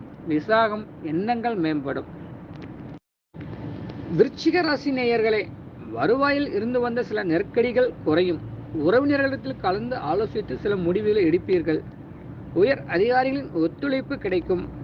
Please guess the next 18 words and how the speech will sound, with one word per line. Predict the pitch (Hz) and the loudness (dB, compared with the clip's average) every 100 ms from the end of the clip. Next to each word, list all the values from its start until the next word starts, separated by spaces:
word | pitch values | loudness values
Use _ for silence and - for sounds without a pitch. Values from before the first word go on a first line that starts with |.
| - - - - - 160 | -10 -10 -12 -12 -6 2
வியாபாரத்தில் | 147 196 262 277 269 247 302 - | 4 6 4 4 0 0 -4 2
இழுபறியான | 180 220 247 240 247 | 4 4 2 2 0
சில | 247 208 202 | 0 -2 -2
சரக்குகளால் | 190 190 - 208 220 247 - | 0 -2 0 0 2 0 -2
ஆதாயம் | 139 196 214 220 202 | 0 2 2 2 2
அடைவீர்கள். | 165 160 156 151 151 - - - - - - - - | 2 4 2 2 -2 -4 -6 -6 -8 -8 -8 -8 0
எதிலும் | 147 190 269 330 370 | 6 6 8 4 4
சுறுசுறுப்பாக | - 262 302 311 240 330 302 311 | 0 2 4 2 4 2 4 2
செயல்படுவீர்கள். | 294 254 247 254 247 262 302 | 2 0 0 0 0 0 0
வழக்கு | - 339 277 - | 2 2 2 2
விஷயங்களில் | 302 262 262 - 196 | 2 2 0 2 2
எதிர்பார்த்த | 196 254 262 262 262 294 | 2 2 4 4 4 0
முடிவு | 202 156 208 277 | 2 2 4 2
கிடைக்கும். | 240 208 - 139 - 151 | 2 0 -2 -4 -2 2
இன்பம் | 151 220 294 285 | 2 4 4 4
நிறைந்த | 277 254 247 285 320 - - - - | 4 2 2 0 0 -4 -8 -8 -4
மகிழ்ச்சியான | 156 185 262 - 240 240 240 220 | 0 2 0 -2 0 2 2 0
நாள். | 147 135 | 0 -4